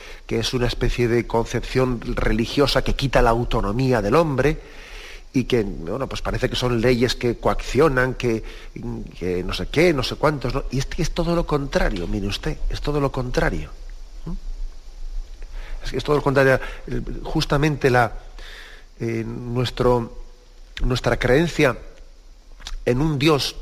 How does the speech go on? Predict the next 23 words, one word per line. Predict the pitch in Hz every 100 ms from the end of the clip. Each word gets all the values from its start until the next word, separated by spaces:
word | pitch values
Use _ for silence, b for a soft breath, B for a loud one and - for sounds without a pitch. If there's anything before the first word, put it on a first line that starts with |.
| 123
todopoderoso, | 139 139 143 139 117 147 - 123
soberano, | 120 123 110 107 143 135 127
omnipotente, | 113 117 107 104 151 127 117
¿no? | 135 - B B
Lejos | 123 156 - 170 135
de, | 147 143 - - - - B B B
lejos | 120 143 160
de | 151
coartar | 135 120 - 170 143 120 - - -
la | 127
libertad | 120 117 107 - 147
del | 131
hombre, | 127 131 190 - B B B B - - -
precisamente | - 170 180 190 196 190
la | 175
sustenta, | - 127 - - 175 147 113
la | 107 113
fundamenta, | 120 143 139 127 127 196 156 - 104
la | 110 117
posibilita. | 139 123 131 127 120 139 190 - 71 - - - - - - - - - - - - - - -
He | 180
aquí | 196 - 170
un, | 170 156